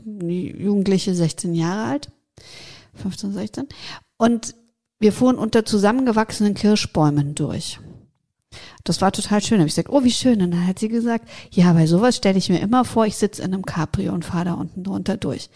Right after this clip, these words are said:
Und das war für mich so bezeichnend und so wichtig, weil wir gerade überlegen, was wir uns für ein neues Auto anschaffen, wenn unsere Autos den Geist aufgeben. Und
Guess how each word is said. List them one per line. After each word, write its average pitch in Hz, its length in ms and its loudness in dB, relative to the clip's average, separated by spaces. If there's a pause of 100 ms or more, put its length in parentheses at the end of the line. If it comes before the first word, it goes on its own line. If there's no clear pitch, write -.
(440)
Und 196 80 -2
das 185 160 2
war 196 80 4
für 190 140 -2
mich 180 180 0
so 185 100 -2
bezeichnend 208 640 0
und 175 120 -4
so 170 160 4
wichtig, 196 560 2
weil 202 300 0
wir 240 160 4
gerade 160 300 -2
überlegen, 151 560 2 (540)
was 170 220 0
wir 233 80 2
uns 233 120 -2
für 269 80 4
ein 240 40 4
neues 202 280 2
Auto - 200 -4
anschaffen, 160 480 -4
wenn 185 260 2
unsere 202 400 0
Autos 185 260 0
den 247 120 -2
Geist 170 300 0
aufgeben. - 320 -12 (500)
Und 202 400 0